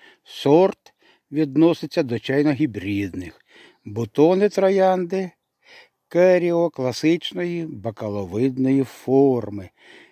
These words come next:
зі злегка вигнутими краями пелюсток. Володіє легким, ненав'язливим ароматом,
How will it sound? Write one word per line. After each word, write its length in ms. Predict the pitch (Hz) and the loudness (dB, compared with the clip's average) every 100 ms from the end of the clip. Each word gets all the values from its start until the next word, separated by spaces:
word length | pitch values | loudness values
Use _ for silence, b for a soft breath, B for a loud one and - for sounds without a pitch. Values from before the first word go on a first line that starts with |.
| _ 113 | _ -14
зі 220 | 117 127 | -6 -4
злегка 720 | 113 120 - _ 147 170 190 - | -2 -2 -2 _ 2 2 0 -10
вигнутими 880 | 98 95 127 165 160 160 151 156 156 | -18 -2 2 2 2 0 -2 -2 -2
краями 760 | - 135 139 113 113 110 107 104 | -2 -2 0 0 -2 -2 -4 -6
пелюсток. 1000 | - 110 104 92 87 85 - 82 - _ b b b _ | -8 -8 -8 -8 -10 -12 -14 -18 -20 _ b b b _
Володіє 760 | 117 135 143 147 156 220 208 196 | -2 2 4 2 2 0 0 0
легким, 880 | 139 120 - _ 143 175 196 190 190 _ 120 | 0 -2 -4 _ 0 2 2 -2 -8 _ -8
ненав'язливим 1200 | 120 117 113 98 104 123 160 165 175 165 165 - - | -6 -4 -4 -4 -2 0 0 0 -2 -2 -2 -6 -6
ароматом, 960 | 131 170 160 113 107 101 - 98 92 | 0 2 2 0 -2 -6 -10 -14 -14